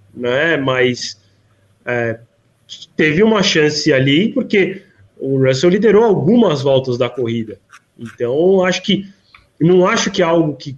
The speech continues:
no, do ponto de vista assim, ah, voltou a disputar por vitórias daqui pra frente, mas acho que hoje eles sim disputaram a vitória.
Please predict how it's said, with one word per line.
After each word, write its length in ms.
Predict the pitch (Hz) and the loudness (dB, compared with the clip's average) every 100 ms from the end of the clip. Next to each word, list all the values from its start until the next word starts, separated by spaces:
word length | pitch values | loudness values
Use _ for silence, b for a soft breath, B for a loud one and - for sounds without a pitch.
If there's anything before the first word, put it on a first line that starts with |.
| - | -12
no, 120 | 147 | -12
do 220 | - 147 | -8 -4
ponto 160 | 147 160 | 0 0
de 60 | |
vista 140 | 151 156 | 0 -2
assim, 220 | 151 151 | -2 -2
ah, 80 | 139 | 0
voltou 380 | 151 151 170 190 | 0 0 2 0
a 60 | |
disputar 520 | 190 - 175 170 160 | 0 -2 -2 -2 -4
por 180 | - 143 | -4 -6
vitórias 760 | 127 135 - 147 160 160 156 - b b b _ | -8 -10 -4 0 2 2 0 -6 b b b _
daqui 240 | 139 139 | -6 -2
pra 180 | 165 147 | -2 -4
frente, 440 | 123 143 143 196 208 | -2 0 0 0 -2
mas 180 | 160 | 0
acho 160 | 165 156 | 0 -2
que 160 | - - | -4 -2
hoje 280 | 170 220 185 | 2 2 2
eles 200 | 165 - | -2 -2
sim 200 | 175 233 | 0 0
disputaram 580 | - 160 - 135 131 123 | -2 -8 -4 -2 0 0
a 60 | |
vitória. 560 | 117 117 110 120 175 | -4 -8 -6 -2 -2